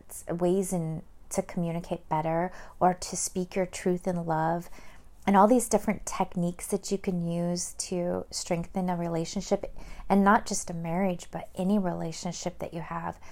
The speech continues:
And that relationships are constantly evolving and growing and changing. And if you don't put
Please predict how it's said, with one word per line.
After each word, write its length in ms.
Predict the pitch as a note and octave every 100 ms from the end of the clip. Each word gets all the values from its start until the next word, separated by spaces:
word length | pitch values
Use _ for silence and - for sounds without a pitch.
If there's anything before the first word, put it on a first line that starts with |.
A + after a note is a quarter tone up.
| - - - - -
And 220 | - F#3 F3
that 320 | E3 F3 - - - - - -
relationships 1000 | F#3 F3 F3 F#3+ - A3 G#3+ - G#3 - -
are 500 | G3+ B3+ F#3+ F#3 -
constantly 1200 | - - F#3 - - G3+ F#3 F#3 F#3+ F#3 F3+ F3 - - - - -
evolving 640 | G3 E3+ E3+ D#3+ F3+ G3 F3+
and 160 | E3+
growing 440 | E3+ E3 E3 F3+ F3+
and 120 | E3
changing. 720 | - F3+ F#3 F#3+ F3+ E3 E3+ -
And 240 | E3+ E3
if 140 | E3
you 140 | F3+ F3
don't 320 | - F3 F3+ - -
put 220 | -